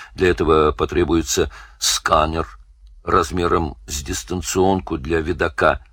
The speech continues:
Однако в Европах такой потянет на пять тысяч зеленых,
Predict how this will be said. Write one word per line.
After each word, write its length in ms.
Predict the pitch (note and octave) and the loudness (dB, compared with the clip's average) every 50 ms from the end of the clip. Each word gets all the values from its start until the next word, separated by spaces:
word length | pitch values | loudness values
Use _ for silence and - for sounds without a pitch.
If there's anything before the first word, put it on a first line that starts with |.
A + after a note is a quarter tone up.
| - - - - - - | -20 -20 -20 -20 -10 -4
Однако 600 | - G2+ F#2+ F#2+ G2+ G2 - G2 F#2 F2+ F2 D#2+ | 0 0 2 2 2 2 4 4 4 4 4 2
в 100 | - C#2+ | 0 -4
Европах 600 | E2+ E2+ F#2 F2 D#2 F2+ G2 G2 - - F2+ - - | -4 -2 -2 0 2 2 2 2 2 -2 -6 -6 -4
такой 380 | - E2 - - - F#2+ F#2+ | -4 -4 -2 0 2 2 2
потянет 600 | F2 - F2+ F2 - G2+ F#2 F#2+ F#2 F#2 - - - - - - - | 2 0 -4 -2 0 0 0 0 -2 -4 -4 -10 -20 -20 -20 -18 -10
на 180 | - F#2 G#2 F#2 | -4 -2 -2 0
пять 340 | - - F#2+ F#2 F#2 - - | 0 0 0 0 0 -2 -4
тысяч 420 | - - F#2+ - - F2 E2+ - - | -8 -8 -6 -6 -6 -6 -4 -6 -6
зеленых, 680 | - E2 D#2 G2 G2 B2 D3 C#3+ - B1+ B1+ - - - | -4 -4 -2 0 0 2 2 0 0 -2 -4 -4 -4 -6